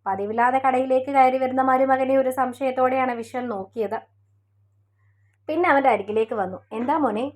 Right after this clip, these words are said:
പതിവില്ലാതെ?" "ഞാൻ അമ്മാവനെ കണ്ടൊരു കാര്യം പറയാൻ വേണ്ടി വന്നതാ." "എന്താ മോനെ പറ." "അത് അമ്മാവാ, ഇക്കൊല്ലം തന്നെ ദിവ്യയുടെ കല്യാണം നടത്തണമെന്ന് അമ്മാവന് നിർബന്ധമുണ്ടോ?" ആ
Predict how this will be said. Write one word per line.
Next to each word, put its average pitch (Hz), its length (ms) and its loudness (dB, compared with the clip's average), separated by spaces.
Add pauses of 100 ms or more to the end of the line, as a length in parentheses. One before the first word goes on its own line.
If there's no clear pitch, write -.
(140)
പതിവില്ലാതെ?" 226 640 -2 (580)
"ഞാൻ 339 180 0
അമ്മാവനെ 254 380 4
കണ്ടൊരു 262 300 0
കാര്യം 226 380 0
പറയാൻ 254 240 2
വേണ്ടി 247 200 -2
വന്നതാ." 208 340 -2 (220)
"എന്താ 302 240 -2
മോനെ 190 240 -4
പറ." 202 240 -2 (540)
"അത് 285 140 0
അമ്മാവാ, 202 420 2 (560)
ഇക്കൊല്ലം 349 420 4
തന്നെ 233 160 2
ദിവ്യയുടെ 214 360 0
കല്യാണം 226 400 0
നടത്തണമെന്ന് 233 540 -2 (160)
അമ്മാവന് 190 340 0
നിർബന്ധമുണ്ടോ?" 254 560 0 (600)
ആ 359 100 2